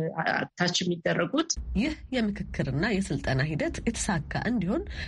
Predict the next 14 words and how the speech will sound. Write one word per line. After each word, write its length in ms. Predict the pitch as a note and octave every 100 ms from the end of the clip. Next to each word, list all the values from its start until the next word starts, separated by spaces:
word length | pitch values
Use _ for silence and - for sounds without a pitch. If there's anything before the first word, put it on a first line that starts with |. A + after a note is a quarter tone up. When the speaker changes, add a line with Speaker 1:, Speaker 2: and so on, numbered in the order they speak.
| -
Speaker 2:
ሜንተር 380 | E3 D3 C#3+ C#3
ተብለው 380 | C#3 C3 D3+ F#3+
የተመረጡ 600 | A#3+ G#3+ E3+ C#3 C3 C3 F#3+ A#3
የበቁ 360 | A3+ A#3+ A#3 - B3+ -
አማካሪ 540 | A3+ A3 D#3+ - C#3
ሴቶችም 520 | C#3 C#3+ F#3 - C#4 C#4
ስልጠና 420 | - B3+ G3+ F#3+ F3
እንደሚያገኙ 680 | C3+ C3 F3+ D#3+ C3 D#3 A3+ C#4+ -
ወይዘሮ 360 | A#3+ F#3+ C#3+ B2+
ኢትዮጵያ 400 | C3 - - A#3 B3
ይናገራሉ። 680 | G#3+ G3 C3 C3 B2+ C3+ E3+ - - - - -
Speaker 1:
ልጆቹ 360 | G#3+ F#3+ F#3+ F#3+
የራሳቸውን 680 | G3+ G3+ - F#3+ F#3+ F#3 F#3
ውሳኔ 440 | F#3+ - F#3+ F3+